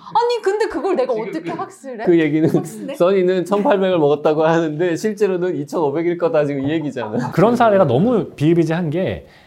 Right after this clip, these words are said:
Speaker 3: 어, 사실 의사들도 식사 기록을 막상 하려고 보면 되게 막막해요. 왜냐하면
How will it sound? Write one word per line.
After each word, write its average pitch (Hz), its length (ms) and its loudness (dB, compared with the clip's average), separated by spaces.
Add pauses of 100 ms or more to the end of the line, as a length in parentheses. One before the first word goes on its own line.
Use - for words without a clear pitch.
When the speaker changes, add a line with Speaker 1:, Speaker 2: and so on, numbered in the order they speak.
(140)
Speaker 3:
어, 123 420 -4
사실 202 260 0
의사들도 143 960 0
식사 262 300 -4
기록을 214 280 -2
막상 131 260 -6
하려고 233 400 -6
보면 117 360 -6
되게 160 140 -10
막막해요. 123 640 -6
왜냐하면 180 260 0